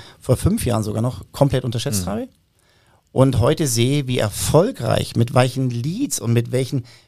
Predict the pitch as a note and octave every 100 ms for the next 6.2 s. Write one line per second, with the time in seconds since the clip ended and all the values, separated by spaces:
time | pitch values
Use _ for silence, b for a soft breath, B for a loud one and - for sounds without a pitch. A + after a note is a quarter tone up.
0 | B - A#3 - G#2+ C#3+ - A2 B2 C3
1 | - A#2 A#2+ C3+ C#3+ - A#2 A#2+ B2 A#2+
2 | B2 C3+ D#3 D3+ D3+ D3 B B B B
3 | - A#2+ - C3+ D3 B2+ B2 C#3+ C#3 C3+
4 | B2 C3 A#2 b b - A#2 A#2 A#2 A#2+
5 | C#3+ - A2+ G2 G#2+ B2 D3+ C#3 C3 D#3
6 | D#3+